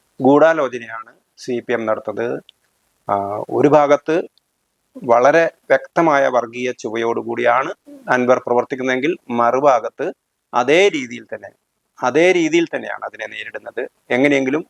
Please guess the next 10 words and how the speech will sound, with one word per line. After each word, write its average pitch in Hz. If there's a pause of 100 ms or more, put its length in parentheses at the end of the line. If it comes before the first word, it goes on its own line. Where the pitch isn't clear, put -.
കുറച്ച് 117
ഹിന്ദു 123
വോട്ട് 110
കരസ്ഥമാക്കാൻ 110
പറ്റുമോ 107 (120)
എന്നുള്ള 110 (600)
വളരെ 135 (100)
തരംതാണ 123 (260)
രാഷ്ട്രീയ 113
നിലപാടാണ് 104